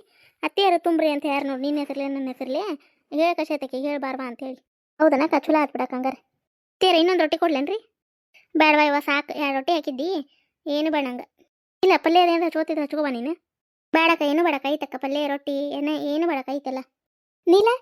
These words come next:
ಆ, ಟ್ಯಾಕಿನ್ ನಂಗೆ ಎಲ್ಲಿ ಹಿಡ್ಕಿಟ್ಟು ಬಂದಿದ್ ನೋಡಿ, ಅವ್ ಮರತ್ ಬಂದೆ. ತೊಂಬ ಬರೋ ಮುಂದ್ ನೀನು. ಹ್ಞೂ ಅಕ್ಕ, ಬಂದೆ, ತೊಂಬರ್ತೇನೆ.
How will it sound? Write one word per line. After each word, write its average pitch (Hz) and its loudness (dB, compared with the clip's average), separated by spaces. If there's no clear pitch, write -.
ಆ, 339 6
ಟ್ಯಾಕಿನ್ 359 2
ನಂಗೆ 440 0
ಎಲ್ಲಿ 359 2
ಹಿಡ್ಕಿಟ್ಟು 392 -4
ಬಂದಿದ್ 320 -2
ನೋಡಿ, 302 -2
ಅವ್ 294 -2
ಮರತ್ 302 -4
ಬಂದೆ. 320 -2
ತೊಂಬ 370 -2
ಬರೋ 339 2
ಮುಂದ್ 349 -2
ನೀನು. 349 -6
ಹ್ಞೂ - -8
ಅಕ್ಕ, 440 0
ಬಂದೆ, 311 2
ತೊಂಬರ್ತೇನೆ. 311 -2